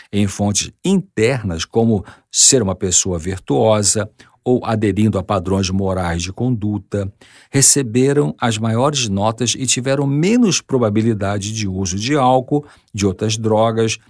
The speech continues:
e de ter desordens alimentares. A prevenção do alcoolismo e outras dependências químicas requer mais do que dizer não. É preciso tentar entender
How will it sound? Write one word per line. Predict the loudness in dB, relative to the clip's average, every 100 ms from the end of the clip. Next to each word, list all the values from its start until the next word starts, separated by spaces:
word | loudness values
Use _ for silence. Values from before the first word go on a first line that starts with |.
| _ -2
e | 0
de | 2 0
ter | 0 0
desordens | 2 0 0 -2 -4 -4 -2 -4 -6 _ _
alimentares. | 0 4 4 2 0 -4 -6 -10 -16 -18 _ -20 -20 -10
A | -6
prevenção | 0 0 2 2 4 4 2
do | 0
alcoolismo | -2 -4 -6 -2 0 0 -4 -4
e | 0
outras | 0 0 -6
dependências | -6 -6 -6 -4 -4 -4 -4 -8
químicas | -2 0 2 -2 -6 -10 -14 -20 -4
requer | -2 0 -2 -2
mais | -2 -2 0 -2
do | -4
que | -2 -2
dizer | 0 0 0 0 -2 -4 -10 _ _ -4
não. | 0 0 -2 -8 _ _ _ _ _ _ _
É | -4
preciso | -2 0 2 0 -2
tentar | -2 -2 -2 -6 -4
entender | -4 -6 -8 -8 -4 -2 -2